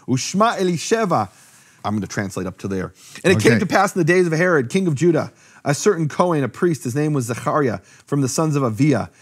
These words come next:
Speaker 1: and his wife was from the children of Aaron, and her name was Elisheva." And this is really, this is it, Michael. This is the part that when I
Speaker 2: Okay.
Speaker 1: saw this
Speaker 2: All right.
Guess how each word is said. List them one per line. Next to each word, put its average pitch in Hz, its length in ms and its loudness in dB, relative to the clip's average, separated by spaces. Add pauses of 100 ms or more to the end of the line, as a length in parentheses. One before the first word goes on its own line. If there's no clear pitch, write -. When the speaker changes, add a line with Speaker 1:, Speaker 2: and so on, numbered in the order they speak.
(180)
Speaker 1:
and 143 100 0
his 131 160 0
wife 165 360 2
was 151 120 -4
from 143 120 -4
the 123 80 -2
children 170 360 0
of 135 140 -2
Aaron, 131 400 0 (240)
and 139 240 0
her 175 160 0
name 156 220 0
was 135 100 0
Elisheva." 135 680 0
And 98 120 -4
this 123 160 -4
is 87 100 -8
really, 104 340 -2
this 117 200 -2
is 98 160 -4
it, 120 160 -2
Michael. 90 340 -8 (240)
This 156 220 0
is 127 120 -2
the 120 80 -2
part 135 380 0 (200)
that - 120 0
when 143 160 4
I 156 120 6
Speaker 2:
Okay. 147 80 2
Speaker 1:
saw 175 320 2
this 143 340 -2 (120)
Speaker 2:
All 120 200 4
right. 143 240 0